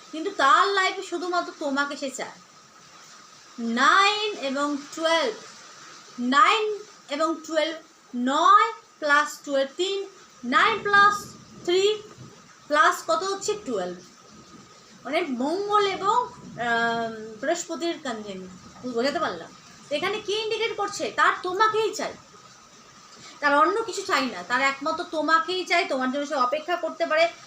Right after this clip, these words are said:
তোমার জন্য সে সব রকম ত্যাগ করতে পারে। তার চব্বিশ ঘন্টার থিঙ্কিং, এনার্জি কিন্তু প্রতিদিন চেঞ্জ হচ্ছে নক্ষত্রের সাথে। কিন্তু লক্ষ্য রেখেছো তোমরা, সাতাশটা নক্ষত্র,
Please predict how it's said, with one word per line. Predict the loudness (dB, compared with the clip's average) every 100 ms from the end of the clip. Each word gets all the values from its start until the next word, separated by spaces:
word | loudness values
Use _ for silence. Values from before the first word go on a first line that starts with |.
| -10 -4
তোমার | 2 4 4 2
জন্য | -4 -4
সে | -6 0
সব | 0 2 -2
রকম | -4 -6 -10 -20 -14 0
ত্যাগ | 2 4 2 -2 -4
করতে | -4 -2 -6 -4
পারে। | -6 -6 -16 -16 -6
তার | -6 -4
চব্বিশ | -6 -6 -4
ঘন্টার | -2 -2 -4
থিঙ্কিং, | -4 -4 -4 -8 -10 -20 -10 -4
এনার্জি | 0 0 0 -4
কিন্তু | -6 -6 -4
প্রতিদিন | -4 -4 -6 -6
চেঞ্জ | -4 -4 -2
হচ্ছে | -4 -4 -2 0
নক্ষত্রের | 0 -4 -6 -8 -6
সাথে। | -6 -4
কিন্তু | -4 -4 -8 -8
লক্ষ্য | -6 -4
রেখেছো | -4 -4 -6
তোমরা, | -4 -4 -6 -18 -20 -20 -14 -2
সাতাশটা | 0 2 0 -2 -2
নক্ষত্র, | -4 -4 -6